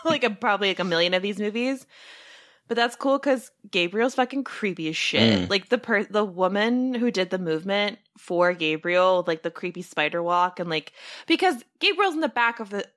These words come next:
Speaker 1: her head, so she has to, like, walk forward but also walk backward at the same
Speaker 2: Girl.
Speaker 1: time. And the movement is super uncanny and creepy. Fucking kudos to that marketing team for being like, "Here's a supernatural movie." Psych, bitch, it's a parasitic
Speaker 2: <laughs>
Speaker 1: twin movie. And you're just like,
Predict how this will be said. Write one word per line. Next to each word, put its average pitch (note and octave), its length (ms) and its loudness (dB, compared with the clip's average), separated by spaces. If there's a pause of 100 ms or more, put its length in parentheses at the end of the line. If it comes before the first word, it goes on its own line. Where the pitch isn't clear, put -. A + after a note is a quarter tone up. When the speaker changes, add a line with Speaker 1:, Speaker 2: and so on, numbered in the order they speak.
(260)
Speaker 1:
her F#3 100 -16
head, G#3 540 2
so G#3 340 -2
she - 160 -6
has C4+ 220 0
to, C4 80 -6
like, G#3+ 240 -2
walk G3+ 400 0
forward A#3 500 2
but F#3 120 2
also G3+ 260 2
walk F#3+ 320 0
backward D4 460 -2
at E4+ 100 -6
the E4+ 100 -8
same F4 240 -6
Speaker 2:
Girl. G#2+ 540 6
Speaker 1:
time. F2 120 2
And - 120 0
the G2 40 -2
movement A3+ 600 -2
is G3 180 -8
super A#3+ 360 -4
uncanny F#3+ 800 -2
and E3 160 -10
creepy. A#3 720 -4 (640)
Fucking B4 320 0
kudos B4+ 320 2
to A4 140 -12
that A#3+ 80 -2
marketing G3+ 420 -2
team G3 240 -2
for G3+ 100 -6
being G3+ 220 0
like, G3+ 160 0
"Here's B3 280 0
a G4+ 60 -4
supernatural F#3+ 760 -4
movie." F3 320 -8
Psych, D4 500 -2
bitch, D#4+ 260 2
it's D#4+ 140 0
a B3 60 -2
parasitic C#4+ 680 2
Speaker 2:
<laughs> - 20 -
Speaker 1:
twin C4+ 440 4
movie. A#3+ 580 0
And A#3+ 180 4
you're D4+ 140 4
just C4 240 0
like, G3+ 500 0